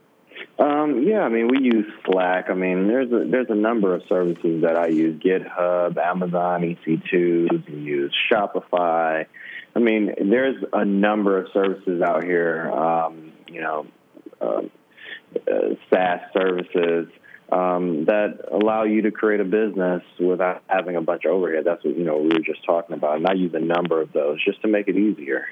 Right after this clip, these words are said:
you know, and there's no need in creating your own, <laughs> going out and buying your own servers, having your own cool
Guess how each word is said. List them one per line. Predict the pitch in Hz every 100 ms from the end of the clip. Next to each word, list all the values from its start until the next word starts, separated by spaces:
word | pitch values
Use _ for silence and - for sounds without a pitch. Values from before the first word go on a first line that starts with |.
| -
you | 87
know, | 82 80 82
and | 76 76 _ - - -
there's | 95 87
no | 90 92 92 92
need | 95 95 98 101
in | 92 87
creating | - 92 90 87
your | 85 87
own, | 87 87 85 82 80 - -
<laughs> | 117 - 82
going | 95 92 90
out | 92 85
and | 82
buying | 92 92 87
your | 85
own | 85 82 -
servers, | 123 127 101 92 90 - - - -
having | 98 92
your | 90 87
own | 90 87
cool | 85 - 113 101 92